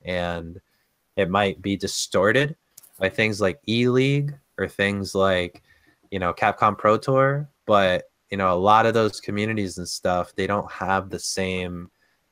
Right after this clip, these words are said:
like, successes or problems that we do.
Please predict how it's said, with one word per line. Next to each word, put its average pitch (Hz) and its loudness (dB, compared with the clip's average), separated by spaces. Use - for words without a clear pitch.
like, 90 0
successes 135 2
or 139 4
problems 139 4
that 120 4
we 131 2
do. 110 -4